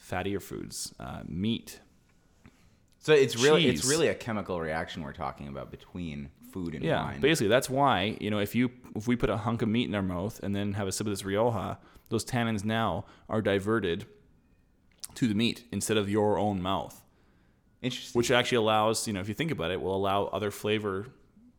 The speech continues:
Speaker 1: you know, compounds in the wine to express themselves. It will make the wine seem smoother.
Speaker 2: So it,
Speaker 1: Literally.
Speaker 2: it,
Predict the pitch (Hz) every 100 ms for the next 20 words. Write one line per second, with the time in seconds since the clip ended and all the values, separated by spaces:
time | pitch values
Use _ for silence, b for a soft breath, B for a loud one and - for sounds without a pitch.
0 | - - - 98 90 - 104 104 98 98
1 | 95 92 117 117 101 117 104 95 - 117
2 | - 107 - 80 - - b b b -
3 | 117 107 104 98 90 92 87 90 87 98
4 | - - 104 110 87 - - _ - 135
5 | 156 110 - 87 62